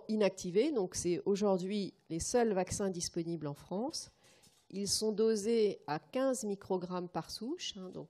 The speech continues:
vous avez vu jusqu'à présent, on avait trois souches. À partir de l'année prochaine, on aura quatre souches, et chaque souche et, euh, et, et à quinze microgrammes, donc dans le, dans le vaccin, par, par dose de vaccin. C'est des vaccins qui ne comportent pas d'adjuvant,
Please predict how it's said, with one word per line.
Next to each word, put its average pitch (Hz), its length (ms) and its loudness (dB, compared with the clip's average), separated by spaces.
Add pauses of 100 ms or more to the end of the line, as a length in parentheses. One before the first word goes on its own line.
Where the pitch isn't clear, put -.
(100)
vous 180 120 -12
avez 165 280 -2
vu 190 180 -6
jusqu'à 185 300 -6
présent, 190 300 -4
on 180 80 -4
avait 151 180 -4
trois 180 200 -4
souches. - 460 -8
À 165 60 -12
partir - 280 -10
de 170 60 -8
l'année 170 160 -6
prochaine, 170 400 -8
on 147 100 -8
aura 151 220 -6
quatre 160 340 -8
souches, - 440 -10 (280)
et 175 80 -6
chaque 226 300 0
souche - 540 -8 (460)
et, 196 380 4
euh, 156 680 -4 (520)
et, 170 400 -2
et - 100 -4
à 143 220 -4
quinze 220 320 0
microgrammes, 180 600 -2
donc 165 220 -6
dans 170 160 0
le, 151 400 0
dans 180 120 -2
le 170 80 -4
vaccin, 165 360 -6
par, 165 340 -6
par 165 200 -4
dose 185 180 0
de 175 80 -6
vaccin. - 380 -8 (960)
C'est 180 200 -4 (200)
des 208 100 8
vaccins 226 300 4
qui 208 140 -8
ne - 40 -16
comportent 208 440 4
pas 220 180 6
d'adjuvant, 208 640 2